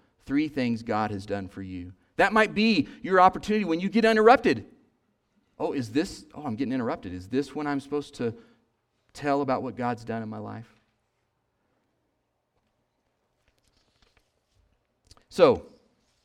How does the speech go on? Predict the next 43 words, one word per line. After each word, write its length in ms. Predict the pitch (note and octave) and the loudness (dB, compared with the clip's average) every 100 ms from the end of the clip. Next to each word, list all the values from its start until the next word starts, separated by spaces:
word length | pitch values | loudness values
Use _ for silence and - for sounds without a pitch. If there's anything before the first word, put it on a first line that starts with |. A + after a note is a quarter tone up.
| _ _ _ _ _ | _ _ _ _ _
number 240 | C#3+ F#3 F#3 | 0 2 4
one, 280 | E3 C#3 A#2 | 4 4 2
Jesus 600 | D#3 E3 A#2+ - - - _ _ _ _ | -2 -4 -4 -6 -12 -20 _ _ _ _
sees 340 | - E3 D3 | -8 -4 0
interruptions 600 | D#3 C3 B2+ - G#2 F#2+ | 2 4 2 0 -8 -10
as 340 | - A2+ G#2+ A2 | -6 -4 -4 -4
opportunity. 560 | G2 F#2+ G2 G2 F2 F2 - - - | -8 -8 -12 -10 -10 -12 -16 -8 -2
And 100 | G3 | 2
the 60 | |
second 260 | A#3 C4+ G3+ | 6 6 6
thing 160 | G3 | 2
that 80 | F#3 | 2
we 120 | D3 | 0
have 240 | D3 E3 D#3+ | 2 2 0
to 80 | B2+ | -6
see 440 | - C#3+ G#2+ F#2 - _ _ _ _ _ _ _ _ | 2 2 2 -4 -14 _ _ _ _ _ _ _ _
from 220 | - F3 E3 | 2 2 8
this 200 | F#3+ - | 6 6
text 580 | - C#3+ - - - _ _ _ _ _ _ _ _ _ _ _ _ | 2 2 2 -10 -20 _ _ _ _ _ _ _ _ _ _ _ _
and 200 | F#3+ G3+ | 4 6
about 260 | F3+ F#3 F3+ | 8 8 8
the 80 | |
book 320 | D3+ E3 G3 F3+ | 2 4 4 4
of 100 | D3 | 2
Luke 320 | D#3+ E3+ E3+ | 4 4 2
in 120 | C#3+ | 2
general, 400 | B2+ C3+ C#3 E3 | 2 2 4 4
and 100 | C#3 | 4
this 140 | C3+ | 0
next 300 | C#3+ D#3 D3 | 0 -2 -2
short 360 | - - F3 - | -10 0 2 2
text 300 | D#3 C#3 C#3+ | 0 0 0
in 140 | B2+ | -4
chapter 360 | A#2 C3+ B2+ B2 | -2 -2 -2 -4
eight, 220 | C3 C3 | -2 -2
verse 300 | B2 A#2+ A2+ | -2 -4 -4
one 240 | A2+ B2 B2 | -6 -4 -4
through 140 | A2+ | -8
three 240 | G#2+ C3+ B2+ | -6 -2 -2
that 100 | F2 | -2
we're 100 | G#2+ | -6
gonna 120 | G#2 | -6
read, 300 | G2+ G2 | -6 -6